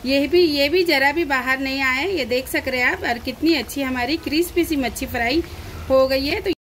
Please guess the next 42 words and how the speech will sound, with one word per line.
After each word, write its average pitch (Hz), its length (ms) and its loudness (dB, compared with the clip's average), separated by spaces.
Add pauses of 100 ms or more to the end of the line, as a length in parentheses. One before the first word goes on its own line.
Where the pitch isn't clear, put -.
(200)
अस्सलाम 269 680 -2
वालेकुम, 320 580 0
welcome 294 420 -2
to 302 140 -2
हमारा 247 400 0
प्यारा 294 360 0
किचन। 294 380 -4
चलिए 277 380 -2
जी, 330 200 0
आज 262 240 2
हम 262 200 -4
बनाएंगे 285 540 0
सुरमई 247 440 -4
फिश 285 260 -8
फ्राई। 269 360 2
तो 320 120 -8
यहाँ 240 300 -2
देखिए 311 340 -4 (160)
एक 254 260 0
किलो 277 240 0
मेरे 262 200 -2
पास 311 220 0 (460)
सुरमई 277 380 0
फिश 294 300 -4
है, 392 160 2
तो 359 80 0
इसको 277 260 -2
बहुत 254 220 0
अच्छे 269 260 -2
से 277 140 -4
मैंने 285 280 -2
विनेगर 254 540 0
और 247 140 2
नमक 233 300 -4
लगा 240 260 0
के 240 140 -4
इसको 240 220 -4
बहुत 240 220 -2
अच्छे 240 240 -2
से 240 180 -4
धो 240 260 0
के 320 180 0